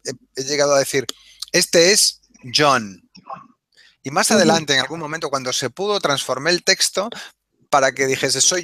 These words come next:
Speaker 1: John de Servicio de Inteligencia", porque en el primer momento en el que se presenta este personaje, que también es algo fundamental en la traducción audiovisual, que hay que tener mucho cuidado, y se lo advierto a todos nuestros colegas, hay que tener mucho cuidado a la primera vez, especialmente en subtítulos, en los que se nombra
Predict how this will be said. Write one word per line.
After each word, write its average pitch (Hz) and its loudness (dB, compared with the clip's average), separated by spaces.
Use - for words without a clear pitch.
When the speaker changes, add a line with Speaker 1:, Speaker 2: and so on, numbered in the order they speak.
Speaker 1:
John 180 2
de 131 2
Servicio 139 -4
de 143 -6
Inteligencia", 110 -6
porque 131 -4
en 135 0
el 131 -2
primer 165 -2
momento 208 -4
en 160 0
el 147 -4
que 143 -4
se 127 -4
presenta 165 -4
este 135 -6
personaje, 135 -4
que 127 -4
también 131 0
es - -6
algo 131 -6
fundamental 113 -2
en 117 0
la 104 -2
traducción 101 -8
audiovisual, 113 -2
que 123 0
hay 127 0
que 131 2
tener 127 -2
mucho 123 -6
cuidado, 131 0
y 113 -2
se - 0
lo 104 -2
advierto 113 -4
a 110 -8
todos 110 -6
nuestros - -14
colegas, 127 0
hay 117 -2
que 131 0
tener 143 0
mucho 156 -6
cuidado 165 4
a 170 6
la 139 4
primera 156 2
vez, 175 2
especialmente 151 -4
en 143 -6
subtítulos, 151 -10
en 131 -8
los 113 -6
que - -10
se 107 -2
nombra 160 0